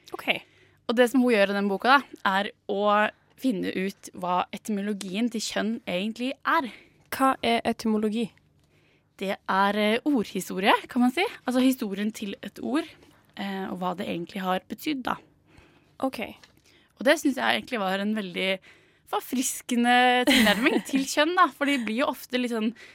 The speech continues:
Speaker 2: kompliserte debatter om hva det er, og hva det kan bety,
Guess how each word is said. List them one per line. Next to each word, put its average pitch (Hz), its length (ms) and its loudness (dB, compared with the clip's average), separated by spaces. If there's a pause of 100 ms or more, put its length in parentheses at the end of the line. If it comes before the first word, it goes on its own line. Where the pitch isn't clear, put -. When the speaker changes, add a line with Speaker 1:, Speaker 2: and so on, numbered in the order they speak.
(200)
Speaker 2:
kompliserte 233 680 -2
debatter 202 640 -4
om 196 240 -2
hva 185 180 -4
det 196 140 -6
er, 247 480 0
og 214 80 -12
hva 190 140 -6
det 196 100 -14
kan 190 160 -10
bety, 247 460 -4